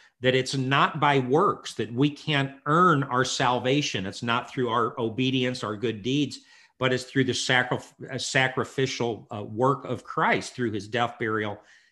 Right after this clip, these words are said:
and resurrection. So I just had an intuition about the gospel. I knew that I couldn't earn it and that God just kind of loves us. And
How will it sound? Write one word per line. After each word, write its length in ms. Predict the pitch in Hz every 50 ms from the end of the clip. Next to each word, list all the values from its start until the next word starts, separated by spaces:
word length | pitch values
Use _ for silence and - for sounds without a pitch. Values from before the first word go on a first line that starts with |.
| _ _ -
and 200 | 131 120 107 113
resurrection. 800 | 117 113 110 107 113 98 101 107 110 110 - - - 95 85 87
So 420 | - - - 120 113 107 104 - - - _ _ _ -
I 140 | 139 147 143
just 240 | 143 240 247 - -
had 180 | 226 214 175
an 140 | 156 143 135
intuition 760 | 143 151 175 196 185 - - 156 139 156 165 - - 151 131
about 220 | 117 123 120 120
the 80 | - 104
gospel. 480 | 123 117 123 - 123 - - 131 113
I 100 | 107 107
knew 340 | 107 113 123 127 143 147 - 117
that 140 | 131 131 123
I 100 | 117 110
couldn't 380 | - - 156 151 131 127 127 -
earn 280 | 127 123 139 175 190
it 240 | 143 101 107 107 - _ _ _ _ _ _ _ _ _ _ _
and 220 | - 127 127 120 120
that 180 | 123 120 -
God 320 | - 123 120 123 143 147 143
just 360 | 135 135 - - - - -
kind 240 | - 143 143 135 135
of 80 | 113
loves 480 | 113 113 110 110 127 156 175 165 135 131
us. 340 | 95 80 80 90 - - -
And 180 | 101 98 95